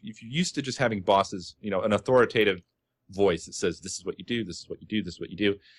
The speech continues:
you start to assume that anybody that you work for is going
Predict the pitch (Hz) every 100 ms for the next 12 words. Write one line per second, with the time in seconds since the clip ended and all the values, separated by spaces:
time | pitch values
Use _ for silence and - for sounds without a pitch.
0 | _ _ - 104 101 98 - 113 110 104
1 | - - 139 123 101 - _ _ _ _
2 | _ _ _ 113 139 123 117 107 101 101
3 | 90 85 127 - - - 78 76 73 90
4 | - - - _ - _ _ _ _ _
5 | _ _ 104 101 95 - - - 101 104